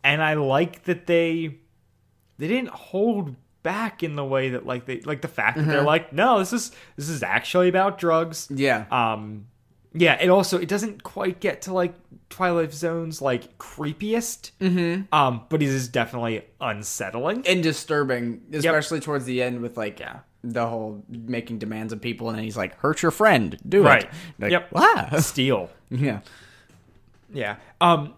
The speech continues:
Speaker 1: and so the little, little behind the scenes ex-, excerpt about this from the Complete Guide is that, um, they were, uh, the,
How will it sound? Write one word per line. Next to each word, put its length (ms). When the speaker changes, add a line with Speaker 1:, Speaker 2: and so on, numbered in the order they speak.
Speaker 1:
and 100
so 140
the 160
little, 260
little 320
behind 440
the 40
scenes 520
ex-, 340
excerpt 440
about 300
this 280
from 320
the 80
Complete 460
Guide 520
is 160
that, 360
um, 440
they 200
were, 260
uh, 120
the, 540